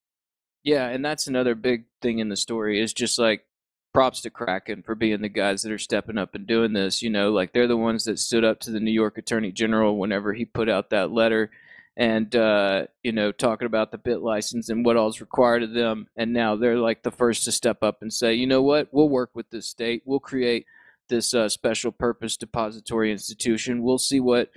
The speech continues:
lines we cross. Like, we've got customers to serve and there's a market. Let's do it."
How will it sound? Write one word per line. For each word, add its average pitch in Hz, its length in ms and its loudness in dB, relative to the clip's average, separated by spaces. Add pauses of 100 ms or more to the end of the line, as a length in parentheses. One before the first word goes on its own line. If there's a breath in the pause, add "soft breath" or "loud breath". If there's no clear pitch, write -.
(300 soft breath)
lines 120 400 0
we 117 140 -4
cross. 110 680 2
Like, 107 220 0
we've 127 160 -2
got 131 220 2
customers 120 580 -2
to 117 100 -6
serve 139 480 2
and 117 160 -4
there's 120 180 -2
a 131 60 -4
market. 120 460 -4
Let's 104 180 -6
do 110 220 -2
it." - 140 -6